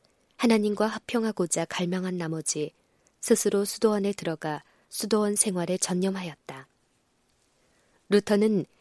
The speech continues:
매일의 일과 시간에서 시간을 내어 성경을 연구하였고 잠자는 시간이나 심지어 식사 시간까지라도 아껴서 연구에 몰두하였다.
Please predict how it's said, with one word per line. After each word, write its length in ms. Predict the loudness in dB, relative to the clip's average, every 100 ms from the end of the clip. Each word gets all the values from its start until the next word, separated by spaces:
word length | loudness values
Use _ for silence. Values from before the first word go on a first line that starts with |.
| _ 4
매일의 480 | 8 8 8 6
일과 340 | 6 4 2 0
시간에서 800 | 0 0 0 0 0 0 -2 0
시간을 440 | 0 2 2 2 2
내어 220 | 0 0
성경을 560 | 0 0 0 0 0
연구하였고 800 | 0 0 -2 -2 -4 _ -6 -6 -8 _ _ _ _ -6
잠자는 460 | 0 2 2 2 2
시간이나 640 | 0 -2 -2 -2 -4 -8 _ _ _ _ _ _ _
심지어 640 | 4 6 6 4 4 2 2
식사 400 | 0 0 2 2
시간까지라도 840 | 2 4 4 2 0 0 -2 -2
아껴서 580 | -4 -2 -4 -2 -2 0
연구에 400 | 0 0 2 0
몰두하였다. 920 | 2 0 2 0 0 -6 -12 -14 -14